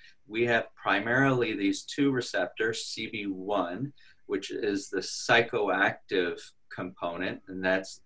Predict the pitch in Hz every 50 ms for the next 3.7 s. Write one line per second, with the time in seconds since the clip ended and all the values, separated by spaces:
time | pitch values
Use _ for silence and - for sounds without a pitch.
0 | - _ 104 101 98 95 92 92 90 - - - 95 92 - - - 98 90 87
1 | - 87 90 90 92 92 95 95 90 87 87 - _ - 95 95 95 98 98 98
2 | 98 98 98 98 - - - - - - _ - 95 92 90 92 90 87 87 87
3 | 85 87 - - - - - - 104 92 87 85 82